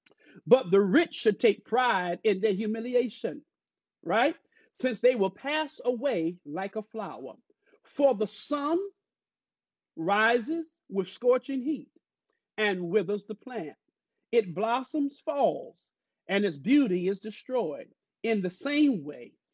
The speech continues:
the rich will fade away, even while they go about their business." Uh,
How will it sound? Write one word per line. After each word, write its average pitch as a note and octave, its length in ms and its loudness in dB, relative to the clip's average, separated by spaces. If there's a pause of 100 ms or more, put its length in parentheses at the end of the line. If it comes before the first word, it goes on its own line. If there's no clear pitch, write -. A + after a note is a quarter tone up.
(160)
the G3 160 4
rich F#3+ 340 -2
will F#3 160 0
fade A3+ 380 0
away, B3 440 -2 (420)
even G3 840 4 (300)
while F3 280 6
they E3 200 0
go G3 340 0
about D#3+ 520 -6 (160)
their E3 320 -2
business." D#3+ 600 -6
Uh, F3 100 -2